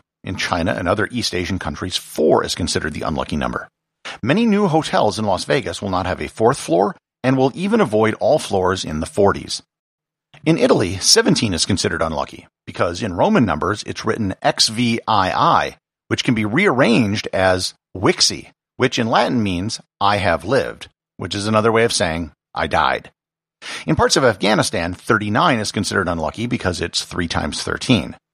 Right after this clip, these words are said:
Before I go on, I have to note one major exception to thirteen being unlucky. Taylor Swift. Yep, Taylor Swift's lucky number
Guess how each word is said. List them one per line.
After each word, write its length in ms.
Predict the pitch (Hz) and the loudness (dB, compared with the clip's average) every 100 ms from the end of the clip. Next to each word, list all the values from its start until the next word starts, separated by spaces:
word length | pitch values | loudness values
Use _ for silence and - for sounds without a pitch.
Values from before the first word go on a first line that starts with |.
| _ _ _ _ _ _ | _ _ _ _ _ _
Before 320 | 156 - 269 | 2 2 0
I 60 | 277 | -2
go 160 | 135 165 | -2 0
on, 240 | 104 87 | -2 0
I 80 | 127 | 0
have 220 | 147 - | 0 0
to 100 | 214 | 0
note 240 | 185 139 | 0 0
one 340 | 131 220 262 233 | -2 0 2 2
major 300 | 220 214 180 | 2 2 0
exception 480 | - - 196 110 104 | 2 0 0 -2 -2
to 100 | 143 | 2
thirteen 460 | 120 113 123 117 | 2 2 2 2
being 220 | 98 95 | 2 -2
unlucky. 540 | 87 87 87 - - - _ _ _ _ _ _ | -2 -2 -2 -4 -10 -16 _ _ _ _ _ _
Taylor 360 | 98 104 113 | -2 2 0
Swift. 460 | 104 - 82 - - - _ _ _ - - _ - | 0 0 0 -2 -8 -20 _ _ _ -20 -20 _ -10
Yep, 320 | 107 202 - - _ _ _ | 0 0 -2 -20 _ _ _
Taylor 260 | - 220 285 | -2 0 0
Swift's 380 | - 175 - - | 0 0 -2 -2
lucky 220 | 120 180 | 0 2
number 360 | 127 101 101 | 2 2 0